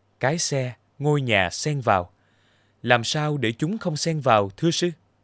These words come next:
Nhà sư. Nếu quan sát, ghi nhận được,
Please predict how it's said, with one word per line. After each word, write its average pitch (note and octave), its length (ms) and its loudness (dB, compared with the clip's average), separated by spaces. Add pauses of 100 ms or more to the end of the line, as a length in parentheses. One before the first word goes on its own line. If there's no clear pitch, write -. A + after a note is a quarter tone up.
(1700)
Nhà G2+ 260 2
sư. G#2+ 240 -4 (1000)
Nếu C#3 380 0
quan B2+ 180 4
sát, E3+ 320 -6 (460)
ghi E3 180 2
nhận G#2 360 0
được, G2 200 -2